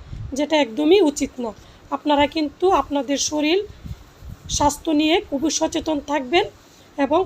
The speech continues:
খাওয়া দাওয়া করে ঠিকভাবে কাজ করবেন, এমন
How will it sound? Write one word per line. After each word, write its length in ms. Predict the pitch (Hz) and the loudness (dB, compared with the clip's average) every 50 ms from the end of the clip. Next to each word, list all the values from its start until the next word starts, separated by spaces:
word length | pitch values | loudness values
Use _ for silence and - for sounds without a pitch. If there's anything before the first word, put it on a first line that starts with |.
| - - | -2 0
খাওয়া 200 | 311 320 330 339 | 2 4 4 4
দাওয়া 280 | 320 330 320 320 320 320 | 4 4 4 4 4 4
করে 340 | 320 - 294 320 320 339 415 480 466 - | 2 0 0 2 2 2 2 0 -2 -2
ঠিকভাবে 480 | - 339 269 240 240 320 294 240 320 392 494 - - - - - - - - - | -4 -4 -2 -2 -2 -2 0 2 2 0 0 -2 -6 -12 -10 -8 -8 -8 -8 -4
কাজ 220 | - 330 302 294 - - - 330 | 0 0 2 2 0 -2 -2 -2
করবেন, 320 | 302 277 214 233 233 220 214 - - - - - - - - | -2 0 0 -2 -2 -4 -6 -10 -14 -16 -18 -20 -18 -6 -4
এমন 260 | 311 302 294 311 381 | 0 2 4 2 2